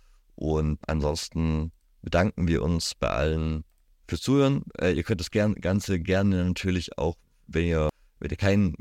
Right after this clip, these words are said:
ke-, kein Geld über habt, kein Problem. Teilt es gerne, ähm, gebt uns eine fünf-Sterne-Bewertung und empfehlt uns weiter an Leute, die das hier interessieren könnte. Immer noch ziemlich nischig, aber ja. Oder ihr habt Themenvorschläge, dann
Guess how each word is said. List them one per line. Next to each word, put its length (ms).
ke-, 220
kein 200
Geld 220
über 180
habt, 160
kein 200
Problem. 600
Teilt 300
es 140
gerne, 560
ähm, 220
gebt 200
uns 140
eine 80
fünf-Sterne-Bewertung 1300
und 760
empfehlt 440
uns 240
weiter 380
an 120
Leute, 320
die 140
das 220
hier 160
interessieren 600
könnte. 520
Immer 140
noch 120
ziemlich 240
nischig, 580
aber 480
ja. 180
Oder 140
ihr 40
habt 120
Themenvorschläge, 880
dann 600